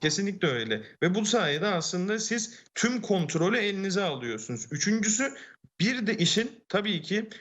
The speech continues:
bu gibi şeyler yaşanmıyor mu? Yani buna benzer girişimler yaşanmıyor mu Türkiye'de?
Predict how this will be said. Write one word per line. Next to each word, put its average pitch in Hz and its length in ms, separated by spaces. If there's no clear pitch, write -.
bu 143 100
gibi 175 180
şeyler 185 360
yaşanmıyor 175 580
mu? 139 60
Yani 127 200
buna 180 260
benzer 180 360
girişimler 175 600
yaşanmıyor 175 540
mu 123 120
Türkiye'de? 117 640